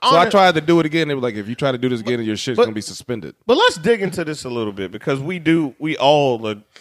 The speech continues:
Speaker 2: using these platforms to try to, um, promote our business, promote our co-, our podcast, which
Speaker 1: Yeah.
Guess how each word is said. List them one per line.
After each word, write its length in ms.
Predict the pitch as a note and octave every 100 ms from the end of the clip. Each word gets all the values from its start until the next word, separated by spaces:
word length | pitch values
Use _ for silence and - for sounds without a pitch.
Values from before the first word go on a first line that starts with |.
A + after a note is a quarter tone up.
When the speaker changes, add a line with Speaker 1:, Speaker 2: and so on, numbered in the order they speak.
| -
Speaker 2:
using 320 | A#2 B2+ A#2
these 180 | A2 G#2
platforms 540 | A#2 G2 - G#2+ G#2
to 100 | G2+
try 280 | F#2 A2 G2+
to, 460 | G2+ G#2+ G2+ F#2 F#2 _ _ _ _ _ _ -
um, 480 | G#2+ G2+ F#2+ F2+ F#2 _ _ _ -
promote 320 | - B2+ B2+
our 140 | A#2 G#2+
business, 340 | A2+ A2+ G#2
promote 300 | - G#2+ A2
our 160 | G#2 G2
co-, 240 | A#2 G#2 - G2+
our 120 | G2+
podcast, 680 | - G#2+ G#2 - G#2 G2 A2+
which 220 | G2+ F#2+
Speaker 1:
Yeah. 220 | G2+ C#2+